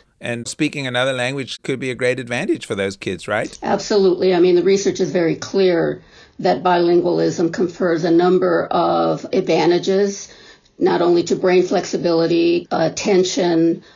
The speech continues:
Speaker 2: It helps children be more tolerant, socially tolerant of other people.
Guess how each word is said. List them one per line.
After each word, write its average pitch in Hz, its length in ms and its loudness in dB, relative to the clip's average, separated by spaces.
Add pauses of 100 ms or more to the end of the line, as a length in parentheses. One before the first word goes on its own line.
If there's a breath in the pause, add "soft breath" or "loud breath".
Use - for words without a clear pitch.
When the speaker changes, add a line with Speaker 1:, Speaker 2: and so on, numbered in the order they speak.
(140 loud breath)
Speaker 2:
It - 320 -4
helps 190 440 -2
children 180 720 2 (100)
be 208 120 2
more 196 180 0
tolerant, 202 560 0
socially 185 400 -2
tolerant 185 500 0
of 185 140 0
other 185 220 0
people. 196 640 -2